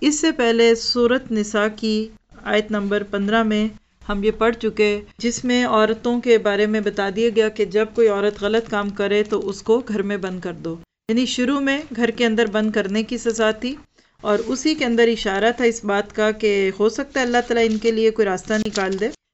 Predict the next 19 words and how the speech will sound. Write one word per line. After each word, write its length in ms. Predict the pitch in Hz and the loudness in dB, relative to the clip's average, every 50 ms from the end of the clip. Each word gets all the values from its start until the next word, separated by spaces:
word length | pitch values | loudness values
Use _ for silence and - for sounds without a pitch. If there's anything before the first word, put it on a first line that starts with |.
| - - | -6 0
"वल्लाती 640 | 208 226 226 220 214 208 214 220 254 254 - 269 247 | 2 2 4 4 2 4 4 4 2 2 0 0 2
यातीन 540 | 240 233 226 226 220 226 233 220 240 254 262 | 4 4 4 4 2 2 0 -2 0 0 0
अल 140 | 254 240 233 220 | 0 0 -2 -2
फाहिशत 680 | - 226 220 226 240 226 - 247 226 - 240 226 - 220 | 0 0 0 0 0 -2 -4 -6 -4 -2 -2 -2 0 0
मिन 220 | 208 208 226 247 254 | 2 2 2 2 2
निसाइकुम 920 | 240 226 214 - - 214 208 208 208 202 196 - 240 247 - 262 247 240 226 | 0 0 0 -2 -2 -2 0 0 0 0 0 -2 -4 -4 -2 -2 -2 -2 0
फस्तशहिदू 880 | 226 226 214 208 - - 233 262 254 - - - 240 220 190 226 220 208 | 0 0 -2 -2 -2 -2 -2 -2 -2 -4 -6 -4 -4 0 2 2 2 2
अलैहिन 600 | 202 202 208 208 208 208 196 208 240 247 262 254 233 | 2 2 2 2 2 2 0 -2 -4 -2 -2 -2 -2
अर्बतम 840 | 226 - 240 214 208 196 180 185 233 247 247 - 233 220 214 214 208 196 | -2 -2 0 0 0 0 0 0 -2 -2 -2 -2 -2 -2 -2 -2 -2 -2
मिनकुम। 520 | 196 202 208 214 214 - 190 170 170 170 170 170 - _ _ _ _ _ _ _ - | -2 0 -2 -2 -2 -4 -6 -6 -6 -10 -12 -14 -18 _ _ _ _ _ _ _ -10
फ़इन 320 | - 254 262 277 302 302 294 | -2 0 2 2 2 2 0
शहिदू 520 | - 269 240 220 240 240 202 240 240 240 214 | 0 -2 0 0 0 0 0 2 2 2 2
फमसिकुहुन्न 960 | 233 233 233 262 262 - 277 240 - 247 233 214 202 233 262 277 277 277 262 | 2 2 2 2 0 -2 -4 -4 -2 -2 -2 -2 -2 -2 -2 -2 -2 -2 -4
फिल 240 | 226 - 240 233 226 | -2 0 0 0 2
बुयूति 580 | 190 214 220 202 220 240 262 262 - - 240 202 - _ - | 2 2 2 2 0 -2 -4 -4 -4 -6 -6 -6 -6 _ -6
हत्ता 320 | 277 285 311 - - 240 226 | -6 -6 -4 -2 0 2 4
यतवफ़ाहुन्न 1200 | 226 214 214 208 214 208 208 226 220 220 - 220 208 202 208 214 214 254 254 262 254 247 240 233 | 6 6 4 2 0 0 2 2 0 0 0 -2 0 0 0 -2 -4 -4 -4 -2 0 0 0 0
अल 160 | 226 226 208 202 | 0 -2 -2 0
मौत 420 | 208 214 247 269 269 320 320 339 | 2 2 2 0 0 -2 -4 -4